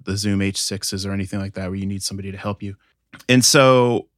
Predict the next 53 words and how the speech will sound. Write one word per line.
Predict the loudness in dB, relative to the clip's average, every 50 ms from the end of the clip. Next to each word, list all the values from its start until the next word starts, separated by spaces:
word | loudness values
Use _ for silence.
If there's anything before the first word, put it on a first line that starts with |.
| _ _ _ _ _ _ 2
I | 4 4
reached | 6 6 4 4 2 2 4 6
out | 6 6 4 2 0 -4
to | -2 0 2 2 2 2
both | 2 2 2 2 2 2
of | 2
those | 2 2 2
companies. | 2 0 -2 0 0 -2 -2 0
Shure, | 0 2 2 2 2 2
Shure | 0 0 2 4 4 4
is | 4 4 4
local | 2 2 2 2 0 0 0
here, | 0 0 2 2 0 -2 -4 -8 -12 _ -8
uh, | -6 -2 -2 -2 -2
outside | -2 -2 -2 -2 -2 -2
Chicago, | -4 -6 -8 -8 -6 -4 -4 -4 -4 -6 -6 -8 -8
and | -8 -8 -6 -4
I | -4
know | -4 -6
some | -6 -8 -10 -8
people | -8 -8 -8 -8 -8 -8
that | -8 -8 -8
work | -6 -8 -8 -8 -8
there, | -8 -8 -8 -6
and | -6 -6
I, | -8 -8 -10 _ _ -12
I | -10 -8
wanted | -6 -6 -6 -8 -8 -10
to | -12
tell | -12 -8 -8 -6 -6
them | -6 -6 -6 -8
how | -8 -10
great | -10 -8 -8 -8 -8 -8 _ _ _ _ _ _
the | -8 -4 -2
app | -2 -2 -2 -2 -4
was. | -4 -4 -2 -4 -4 -6 -8 -10 _ _ _ _ _ _ _ _ _ _ _ _ _ _ _ -8
Um, | -4 -4 -2 -2 -2 -2 -4 -4 -4
and | -4 -4 -2
so, | -2 -2 0 2 2 2 2 2 0 -2 -4 -6
you | -8 -6 -4
know, | -2
I | -2 -2
did | -2 -4 -4
some, | -2 -2 -2 0 0 -2 -2 -4 -6 -8 _ _ _ _
some | -14 -10 -10 -8
beta | -4 -2 -2 -2 -4
testing | -4 -6 -6 -6 -6 -4 -4 -6
for | -4 -6 -6
them | -6 -4 -4 -4 -4 -4 -4
and, | -6 -8 -10 -10
and, | -10 -10 -10 -10 -10
and | -10 -10 -8 -8 -6
gave, | -6 -4 -6 -6 -8 -12 -20